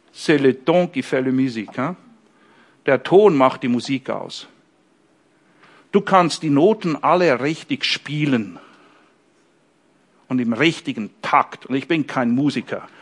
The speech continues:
aber ich glaube, es gibt Forte und Piano und gewisse Dinge, die dir sagen,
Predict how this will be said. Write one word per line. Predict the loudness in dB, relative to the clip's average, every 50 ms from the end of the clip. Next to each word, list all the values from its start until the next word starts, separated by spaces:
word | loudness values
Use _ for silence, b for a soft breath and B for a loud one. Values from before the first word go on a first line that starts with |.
| B B B B B
aber | B -2 -2
ich | -2 0
glaube, | 2 4 4 4 4
es | 0 -4 -6
gibt | -8 -8 -8 -8 -10
Forte | -4 0 2 2 2 2 0 -2 -2 0 0 0 0
und | -2 -4 -6 -8 -6
Piano | -2 0 2 4 4 4 4 4 2 2 2 2
und | 2 0 0 -2
gewisse | -2 -2 -2 -2 -2 -2
Dinge, | 0 0 2 2 2 0
die | -2 -2
dir | -2 0 0
sagen, | 2 2 2 4 4 2 2 0 -4